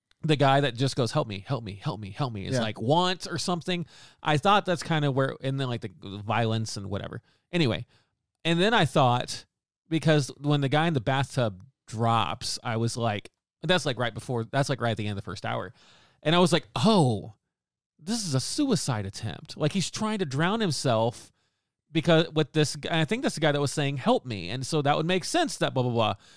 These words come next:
Speaker 1: And then the movie went on and I was like, "Okay, whatever." <laughs> But, uh, no, I wasn't that harsh. But, uh, yeah, so what rubbed me the wrong way about all of that was because, and I think, not that I took it this way,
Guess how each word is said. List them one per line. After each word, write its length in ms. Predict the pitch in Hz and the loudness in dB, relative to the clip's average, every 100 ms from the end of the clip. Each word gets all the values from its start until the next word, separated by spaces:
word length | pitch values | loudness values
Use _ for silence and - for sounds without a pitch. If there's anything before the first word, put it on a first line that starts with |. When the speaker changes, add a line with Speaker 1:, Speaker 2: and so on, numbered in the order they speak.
| - _ _ | -20 _ _
Speaker 1:
And 120 | 139 | 0
then 80 | 143 | 2
the 40 | |
movie 220 | 135 127 120 | 4 4 4
went 160 | 113 | 2
on 140 | 110 107 | 0 -2
and 120 | 95 | -4
I 60 | 98 | -4
was 160 | 95 | -6
like, 180 | 104 95 - _ - | -6 -10 -12 _ -14
"Okay, 280 | 104 - - - | -14 -14 -20 -12
whatever." 400 | 110 120 117 110 | -8 -8 -8 -2
<laughs> 260 | - 320 262 | 2 2 4
But, 280 | 214 208 214 220 - | 4 4 2 0 0
uh, 320 | 196 175 151 - - - | 4 4 2 -2 -18 -12
no, 100 | - | 0
I 120 | 127 127 | 4 6
wasn't 260 | 120 110 | 4 2
that 160 | 98 - | -4 -8
harsh. 320 | - 104 - | -12 -10 0
But, 260 | 147 156 - - - _ - | 4 4 2 -14 -20 _ 0
uh, 240 | 170 165 147 - _ _ _ | 4 4 2 -4 _ _ _
yeah, 460 | 170 175 202 151 110 - | 0 4 6 6 4 0
so 160 | - 196 | 4 4
what 140 | 196 | 6
rubbed 160 | 180 202 | 6 6
me 60 | |
the 80 | 180 | 2
wrong 220 | 160 156 123 | 4 2 4
way 220 | 135 175 | 2 4
about 240 | 175 135 - | 4 2 4
all 180 | 117 117 | 2 2
of 60 | |
that 160 | 113 110 | 2 -2
was 120 | 127 | -2
because, 440 | 135 156 156 147 123 - _ _ _ _ _ _ _ _ _ | -4 -2 0 0 -4 -16 _ _ _ _ _ _ _ _ _
and 340 | 165 160 160 156 _ _ _ _ | 2 4 2 -2 _ _ _ _
I 120 | 160 | 0
think, 440 | 147 - 208 - - _ _ _ - | 2 4 2 2 -8 _ _ _ -2
not 220 | 180 226 | 0 4
that 100 | 226 | 6
I 80 | 160 | 4
took 240 | - 175 | 4 2
it 100 | 165 | 2
this 200 | 139 127 | 0 0
way, 380 | 135 123 113 110 | 2 4 2 0